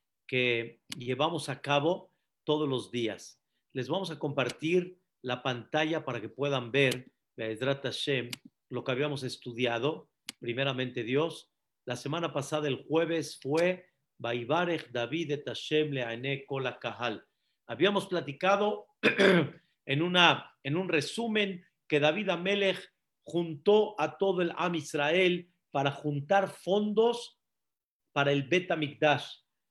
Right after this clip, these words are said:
y que la gente haga donativos para el Bet Hamikdash. Y es importante,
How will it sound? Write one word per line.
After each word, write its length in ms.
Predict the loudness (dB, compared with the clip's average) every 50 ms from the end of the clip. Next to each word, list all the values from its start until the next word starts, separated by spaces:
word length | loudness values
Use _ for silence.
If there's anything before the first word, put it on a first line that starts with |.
| _ _ _ _
y 120 | -8 -4
que 120 | 0 2 2
la 140 | 2 2 0
gente 800 | -2 0 2 2 2 2 2 4 4 4 4 4 -2 -6 _ _
haga 580 | -2 2 2 2 4 4 4 4 4 2 -2 -10 -18 _ _ _ _ _ _ _ _ _ _ _ _ _ _ _ _ _
donativos 1200 | -2 4 4 4 4 4 0 0 -2 -6 -6 -2 -2 0 4 4 4 4 4 0 -6 -12 -16 _ _ _ _ _ _ _
para 200 | 2 4 6 6
el 160 | 4 4 2
Bet 240 | 2 2 2 2 0
Hamikdash. 560 | -2 -2 -4 -6 -2 2 4 4 4 2 0 -10 -16 _ _ _ _ _ _ _
Y 140 | -2 4 4
es 200 | 4 4 4 -2
importante, 1200 | -4 -4 -4 -2 0 0 0 0 0 -2 _ 2 2 2 2 -2 2 2 2 2 2 -2 -8 _